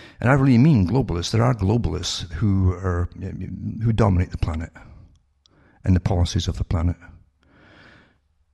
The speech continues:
And they've been here for an awful long time. And, um, but it doesn't matter. They'll keep bashing that square peg into a round hole, one way or another. Uh, they keep doing it. So this is, again, this is again the, the, been pulled out.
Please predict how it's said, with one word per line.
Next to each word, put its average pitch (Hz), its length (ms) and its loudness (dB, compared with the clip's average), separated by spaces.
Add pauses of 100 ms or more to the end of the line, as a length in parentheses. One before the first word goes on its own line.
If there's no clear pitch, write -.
(160)
And 95 200 4
they've 90 60 2
been 92 80 4
here 104 160 4
for - 80 0
an 87 100 4
awful 113 320 2
long 120 240 4
time. 85 400 -2 (300)
And, 92 420 0
um, 90 260 0
but 104 100 0
it 95 60 0
doesn't 123 220 2
matter. 113 400 2 (380)
They'll 98 200 4
keep - 380 -4
bashing 87 600 2 (360)
that 87 200 -2
square 95 340 0
peg 85 380 0
into 87 240 2
a 90 40 2
round 85 280 2
hole, 98 340 0 (960)
one 87 200 0
way 90 100 2
or 85 100 0
another. 87 420 -2
Uh, 95 80 -2
they 95 140 -6
keep - 220 -2
doing 95 240 2
it. - 100 -10 (1160)
So - 120 -2
this 123 120 2
is, 110 180 -2
again, 104 380 2
this 107 160 -2
is 104 100 -2
again 98 480 2
the, 98 80 0
the, 101 160 -6
been 92 380 -2
pulled 139 360 2
out. - 380 -6